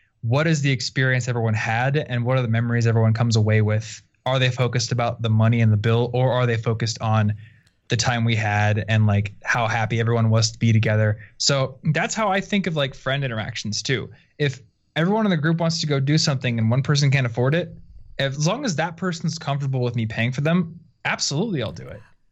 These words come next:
You know, as long as I don't, like, start to build a pattern of dependence with the friend, 'cause I, I think you do have to avoid that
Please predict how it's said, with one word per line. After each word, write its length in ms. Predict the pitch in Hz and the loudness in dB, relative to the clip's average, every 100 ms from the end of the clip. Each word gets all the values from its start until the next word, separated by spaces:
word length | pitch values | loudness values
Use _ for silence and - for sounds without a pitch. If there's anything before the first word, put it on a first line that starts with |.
| _ _ | _ _
You 80 | 123 | -2
know, 100 | 143 | 0
as 160 | 156 | 0
long 160 | 160 233 | 0 2
as 80 | 208 | 2
I 40 | |
don't, 100 | 196 | 2
like, 160 | 190 165 | 0 -2
start 320 | - 170 165 | -4 -4 -4
to 80 | 151 | -4
build 260 | 131 139 135 | -4 -2 0
a 60 | |
pattern 500 | 127 - 120 135 147 | -2 -2 -4 -2 -2
of 80 | 127 | -4
dependence 800 | 127 - - 135 165 185 - - | -8 -8 -4 0 2 2 0 -2
with 120 | 190 | -2
the 80 | 180 | -2
friend, 340 | 170 202 208 208 - - - | -2 0 2 0 -4 -20 -4
'cause 140 | 135 | 2
I, 60 | 127 131 | 2 2
I 40 | |
think 180 | 135 151 | 2 2
you 60 | 143 | 2
do 100 | 151 | 2
have 200 | 147 147 | 0 -2
to 100 | 135 | -6
avoid 380 | 117 131 135 113 | -4 -4 -4 -2
that 340 | 120 165 - | -4 -4 -8